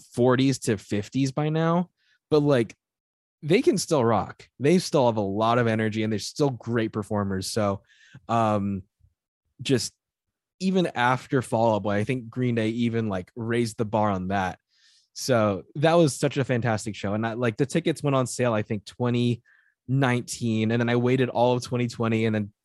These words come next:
pandemic happened. So of course that concert wasn't happening. Then twenty twenty-one came around, and then I def-, there's no way I'm not seeing the show. And it was definitely, like, a once in a lifetime fantastic show. But I had to, like, isolate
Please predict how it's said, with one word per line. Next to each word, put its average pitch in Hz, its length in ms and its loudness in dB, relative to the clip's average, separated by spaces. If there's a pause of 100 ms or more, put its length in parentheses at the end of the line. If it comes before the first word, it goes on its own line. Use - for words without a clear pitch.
pandemic 101 420 -2
happened. 95 360 -8
So 110 60 -2
of 107 80 -6
course 147 220 2
that 110 160 -2 (240)
concert 113 240 -2
wasn't 110 200 -6
happening. 101 420 -4 (300)
Then 127 120 -2
twenty 143 220 -2
twenty-one 120 540 -2
came 113 200 -4
around, 104 200 -2
and 104 80 -2
then 101 200 -6 (160)
I 110 180 -2 (140)
def-, 127 240 0
there's 143 240 -4
no 131 220 2
way 120 120 2
I'm 107 160 0
not 98 120 -4
seeing 110 240 -2
the 92 220 -6
show. 98 320 0 (440)
And 123 160 0
it 120 60 0
was 117 140 -2
definitely, 127 400 0
like, 104 180 0 (140)
a 123 60 -2
once 120 340 0
in 110 80 -4
a 107 60 -2
lifetime 101 480 -4
fantastic 104 580 -6
show. 92 240 -6
But 123 140 0
I 143 40 0
had 165 240 0
to, 175 80 2
like, 143 300 2 (560)
isolate 135 560 0